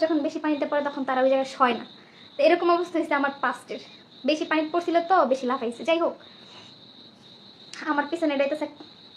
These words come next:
মাছা, খাডের মাছা। নিজের জিতটা, জিত, টাকার বাজার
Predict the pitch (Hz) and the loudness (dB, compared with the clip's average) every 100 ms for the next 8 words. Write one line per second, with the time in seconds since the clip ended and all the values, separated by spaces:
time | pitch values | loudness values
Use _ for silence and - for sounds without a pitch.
0 | - 269 294 - 330 - - - 269 311 | -2 2 2 2 -2 -2 -8 -2 0 2
1 | 330 320 247 - - - - - - - | 0 -2 -10 -14 -20 -20 -20 -20 -20 -20
2 | - - - - - - - - - - | -20 -20 -20 -20 -20 -20 -20 -20 -20 -20
3 | - - - - - - - - - - | -20 -20 -20 -20 -20 -20 -20 -20 -20 -20
4 | - - - - - - - - - - | -20 -20 -20 -20 -20 -20 -20 -20 -8 0
5 | 320 349 330 233 - 302 294 - 330 339 | 2 4 2 -2 -4 -4 -4 -4 2 6
6 | 359 392 392 - - - 311 254 302 285 | 6 2 -4 -18 -20 -20 -14 -4 -2 -2
7 | - - 302 330 311 311 302 | -6 -8 -4 -4 -4 -6 -6